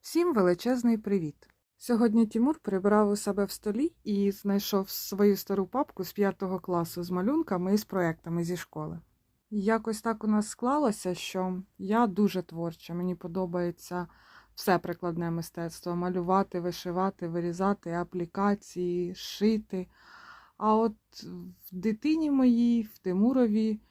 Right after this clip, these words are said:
ні школа, ні я такого пробудити не змогли.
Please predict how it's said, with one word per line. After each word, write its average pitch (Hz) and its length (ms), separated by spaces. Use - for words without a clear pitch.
ні 247 220
школа, 214 480
ні 185 240
я 247 340
такого 214 440
пробудити 185 640
не 170 240
змогли. 160 480